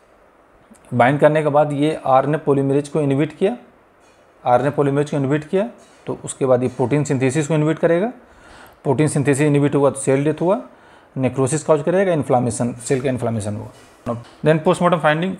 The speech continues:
fragments of seeds can be seen in the stomach। फ्रेगमेंट ऑफ सीड दिखेगा स्टमक में और इंटेस्टाइन में।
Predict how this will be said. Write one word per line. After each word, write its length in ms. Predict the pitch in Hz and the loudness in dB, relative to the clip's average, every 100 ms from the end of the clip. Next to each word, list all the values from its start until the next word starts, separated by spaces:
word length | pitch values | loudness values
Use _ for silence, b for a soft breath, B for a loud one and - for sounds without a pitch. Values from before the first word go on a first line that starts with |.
| - | -4
fragments 460 | 156 156 185 190 185 | -2 0 0 0 -2
of 80 | 151 | -4
seeds 340 | - 165 170 - - _ _ _ - | -2 -2 -2 -10 -18 _ _ _ -2
can 220 | 135 147 | 0 0
be 220 | 151 175 165 - _ _ _ - | 0 -2 -4 -10 _ _ _ -6
seen 200 | 160 156 | -2 0
in 120 | 151 | 2
the 80 | 143 | 2
stomach। 300 | 131 135 113 101 - - _ _ _ _ _ _ _ | 0 -2 -4 -4 -12 -20 _ _ _ _ _ _ _
फ्रेगमेंट 320 | - 127 151 147 | -2 0 0 -2
ऑफ 60 | |
सीड 180 | - 147 | -2 -4
दिखेगा 320 | 139 151 151 | -2 -2 -2
स्टमक 380 | 131 143 143 151 | -2 -2 -2 -2
में 160 | 170 180 | -2 0
और 240 | 143 175 | 0 -2
इंटेस्टाइन 440 | - 139 120 135 160 | -4 -6 -4 -4 -2
में। 180 | 190 | -6